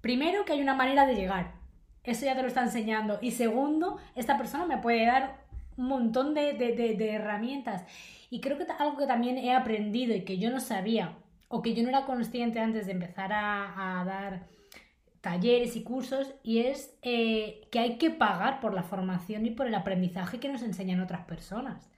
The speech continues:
Porque yo era la primera que hace años decía, "Uf, qué caro". Bueno, es que tú no sabes todo lo que hay detrás de esto. Estás pagando una formación, estás pagando una experiencia, estás pagando mi tiempo, estás pagando muchas cosas.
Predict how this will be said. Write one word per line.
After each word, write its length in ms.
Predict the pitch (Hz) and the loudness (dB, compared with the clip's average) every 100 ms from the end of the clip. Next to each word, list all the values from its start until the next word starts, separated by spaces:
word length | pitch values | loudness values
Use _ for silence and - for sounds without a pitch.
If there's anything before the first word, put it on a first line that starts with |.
| _ _ _ - - | _ _ _ -20 -20
Porque 960 | - 226 190 226 214 208 208 202 - - 208 | -2 -2 0 -2 -2 -2 -4 -4 -8 -14 -2
yo 160 | 233 | 2
era 160 | 269 285 | 4 6
la 160 | 285 | 4
primera 440 | 262 240 262 262 - | 4 0 0 -2 -2
que 80 | 175 | -6
hace 360 | - 208 - - | -8 -10 -12 0
años 440 | 233 262 262 262 | 2 2 -2 -4
decía, 320 | 226 - 175 | -6 -6 -8
"Uf, 220 | - - - - _ | -10 -18 -18 -20 _
qué 180 | - 220 | 0 0
caro". 460 | 220 202 190 160 - | 2 0 0 -4 -6
Bueno, 260 | 208 214 175 - | -4 -4 -6 -10
es 100 | - | -10
que 120 | 233 | -8
tú 140 | 180 226 | -4 -4
no 120 | 262 | -4
sabes 340 | - 214 196 | -4 -4 -4
todo 140 | - 190 | -4 -4
lo 100 | 185 | -2
que 80 | 185 | -2
hay 100 | 175 | -2
detrás 380 | 175 170 170 | -4 -4 -4
de 140 | 170 170 | -4 -6
esto. 280 | 165 - 160 - _ _ - - - - | -10 -14 -16 -18 _ _ -20 -20 -20 -14
Estás 300 | 190 196 180 | -10 -8 -2
pagando 360 | 254 226 233 240 | 0 2 2 2
una 160 | 226 | 0
formación, 500 | 226 262 269 262 269 | -2 -4 -4 -4 -4
estás 220 | 226 220 | -4 -6
pagando 340 | - 214 208 214 | -4 -4 -4 -6
una 120 | 226 | -6
experiencia, 540 | 226 254 254 262 226 233 | -4 -6 -4 -4 -4 -8
estás 180 | 202 | -10
pagando 420 | 180 196 190 202 208 | -6 -6 -4 -4 -2
mi 200 | 254 311 | -2 -2
tiempo, 400 | 277 285 277 262 | -4 -4 -6 -8
estás 180 | - 185 | -12 -8
pagando 320 | 226 226 233 | -6 -2 0
muchas 400 | 226 226 185 - | 0 -2 -4 -8
cosas. 440 | 190 165 170 165 | -8 -8 -8 -14